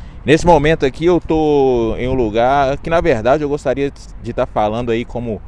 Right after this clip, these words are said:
muitos aí experientes nessa área de podcast, muitos aí, muitas pessoas chiques aí falam, né?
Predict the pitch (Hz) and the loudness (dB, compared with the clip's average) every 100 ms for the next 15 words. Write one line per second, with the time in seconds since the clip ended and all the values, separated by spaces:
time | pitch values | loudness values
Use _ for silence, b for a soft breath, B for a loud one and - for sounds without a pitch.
0 | B B B - 101 101 123 139 - 110 | B B B -10 -6 -2 -2 -2 -4 -4
1 | 117 - - 113 104 107 117 113 - - | -4 -6 -4 -4 -2 -4 -6 -8 -12 -6
2 | 104 - 104 92 98 104 92 95 101 101 | -4 -2 -2 0 0 -2 -6 -8 -8 -8
3 | - 80 113 101 - 95 92 113 - 101 | -8 -4 -2 -4 -6 -8 -6 -8 -8 -6
4 | 95 101 85 104 92 - 82 - - 71 | -6 -6 -8 -10 -10 -10 -12 -10 -10 -10
5 | - - 107 104 90 101 101 - 95 107 | -12 -8 -8 -8 -6 -4 -4 -2 0 2
6 | 104 101 107 | 2 0 -4